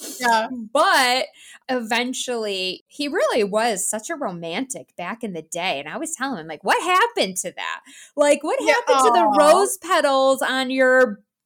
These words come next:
Speaker 2: bed in the dorm room? What happened to that hot wax that you were, like, dripping on me? Like,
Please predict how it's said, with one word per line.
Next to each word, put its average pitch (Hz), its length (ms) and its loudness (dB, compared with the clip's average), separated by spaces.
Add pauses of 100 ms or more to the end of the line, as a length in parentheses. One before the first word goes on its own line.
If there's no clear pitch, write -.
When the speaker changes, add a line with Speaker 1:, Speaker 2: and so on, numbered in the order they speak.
(120)
Speaker 2:
bed 254 480 6
in 247 260 -2
the 233 260 -2 (120)
dorm 285 400 0
room? 190 200 -6
What 320 200 -4
happened 381 360 -8
to 370 60 -6
that 277 280 0
hot 247 280 -6
wax 233 420 -2
that - 120 -2
you 240 100 -8
were, 220 120 -2
like, 208 400 -4
dripping 254 500 -4
on 185 240 -4
me? 180 160 -8
Like, 202 300 -4